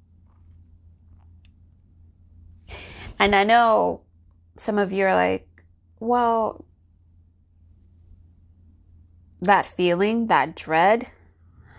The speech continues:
women go through it all the time. You're raising a baby. All of these hormones are racing through you.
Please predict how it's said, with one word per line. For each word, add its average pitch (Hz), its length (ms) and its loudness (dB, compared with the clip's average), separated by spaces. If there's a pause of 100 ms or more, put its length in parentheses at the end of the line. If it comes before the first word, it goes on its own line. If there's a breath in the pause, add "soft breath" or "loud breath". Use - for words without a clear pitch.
(380 soft breath)
women 254 280 -4
go 233 140 4
through 226 240 -2
it 226 60 4
all 220 160 4
the 220 120 -4
time. 226 520 -4 (100)
You're 208 160 -4
raising 214 460 0
a - 20 -6
baby. 202 640 -4 (720 soft breath)
All 233 280 6
of 247 100 0
these 233 240 -8 (120)
hormones 233 840 -4 (800)
are 240 160 4
racing 202 920 -4 (120)
through 320 460 -4
you. - 320 -6